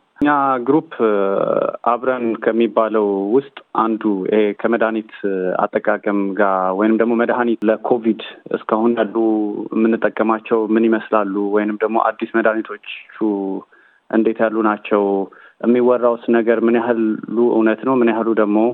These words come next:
የተጋነነ ነው? ወይንም ደግሞ ኮምፕሊትሊ ሚስኢንፎርሜሽን የምንለው የተሳሳተ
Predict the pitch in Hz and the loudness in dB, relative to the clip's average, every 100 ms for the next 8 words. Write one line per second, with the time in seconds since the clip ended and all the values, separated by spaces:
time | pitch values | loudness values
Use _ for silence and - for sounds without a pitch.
0 | - _ _ - 107 120 113 110 107 104 | -4 _ _ 0 0 2 0 0 2 2
1 | 101 98 95 92 - 107 107 104 107 135 | 2 0 -2 -4 -2 0 2 2 2 2
2 | 151 - - - 120 120 123 117 113 120 | 0 -4 -6 -2 0 0 0 2 2 2
3 | 120 117 113 107 107 107 104 101 101 98 | 0 0 0 0 -2 -2 0 0 0 0
4 | 98 104 120 117 113 107 | 0 0 -2 -4 -2 -4